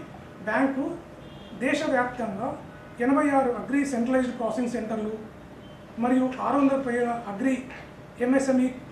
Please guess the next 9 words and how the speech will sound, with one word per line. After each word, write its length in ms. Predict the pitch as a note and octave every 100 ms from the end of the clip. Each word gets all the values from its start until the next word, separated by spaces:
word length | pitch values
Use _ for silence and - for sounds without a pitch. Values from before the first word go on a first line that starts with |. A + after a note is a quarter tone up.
| - - - -
ఆ, 120 | A#3+
క్రెడిట్ 400 | A3 G#3+ B3+ C4
సెంటర్లు 440 | C4 A#3 A3 G#3 A3 - - - - - - - - - - - - -
మద్దతుతో 420 | A3 B3+ C4 C4
పదకొండు 440 | - A#3 C4+ C#4 C4+
వందల 380 | A#3+ A#3+ A3+ A3+
వ్యవసాయ 380 | A3+ C4 C#4 B3+
వాణిజ్య 360 | A3 A3+ B3+
శాఖలను, 460 | A#3 G#3+ G#3 G#3